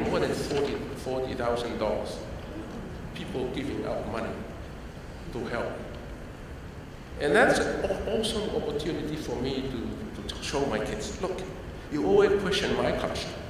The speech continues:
and this is what happened." See, this money will pay for all our bills. <laughs> But you see, it's quite interesting.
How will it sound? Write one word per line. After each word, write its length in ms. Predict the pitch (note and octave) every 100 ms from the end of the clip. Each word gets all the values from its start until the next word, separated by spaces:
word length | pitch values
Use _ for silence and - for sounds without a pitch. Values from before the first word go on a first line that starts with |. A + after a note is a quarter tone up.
| - -
and 80 | C#3+
this 160 | D#3+ -
is 120 | D3+
what 140 | B2+
happened." 200 | - - - - - - - - - - - - - -
See, 180 | - F3
this 340 | G#3 B3 -
money 440 | E3+ E3+ C#3+ C#3 D3
will 220 | C3+ -
pay 160 | - D3+
for 160 | - C3 D#3
all 180 | F#3+
our 180 | C3+ A2+
bills. 560 | A#2+ A2 F#2+ - - - - - - -
<laughs> 800 | - - - - - - - - - - - - - - - - - - - - - - - - - - - - - - - - - - -
But 120 | B2
you 80 | B2
see, 160 | E3+ E3
it's 100 | -
quite 240 | D#3+ D#3+
interesting. 420 | D#3+ D3 - F2